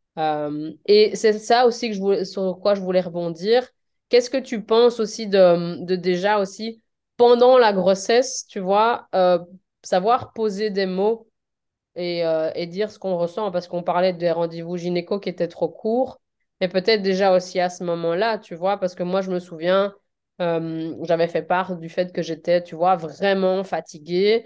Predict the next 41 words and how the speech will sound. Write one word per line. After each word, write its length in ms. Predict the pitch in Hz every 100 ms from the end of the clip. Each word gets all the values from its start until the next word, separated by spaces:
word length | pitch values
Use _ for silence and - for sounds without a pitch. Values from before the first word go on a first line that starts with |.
| - _ _ -
et 200 | 180 175
comme, 260 | 180 175
euh, 260 | 160 156 160
comme 180 | 175 170
réflexion, 760 | 170 170 160 - - 185 196
j'avais 280 | 175 156 160
eu, 120 | 180
euh, « 160 | 160 143
Oui, 120 | 160 180
mais 120 | 156
bon, 280 | 165 170 139
euh, 120 | 135 - _
t'es 100 | 170
pas 140 | 180
la 80 | 175
première 340 | 175 175 170
à 80 | 170
être 180 | 165 -
enceinte, 360 | 156 - 196 196
il 40 |
y 20 |
en 40 | 175
a 80 | 160
d'autres 200 | 170 170
qui 160 | -
l'ont 140 | 165 156
été, 340 | 151 - 190
c'est 140 | 185 160
bon, 180 | 180 165
ça 120 | 156
va 80 | 151
aller. » 380 | 147 180 147 _ _ _ _ _ _ _ -
Oui, 160 | 185
mais 160 | 175 165
moi, 160 | 160 175
je 120 | -
te 80 | 170
parle 240 | 165 160
de 40 | 156
moi. 280 | 151 143 -
<laughs> 280 | - -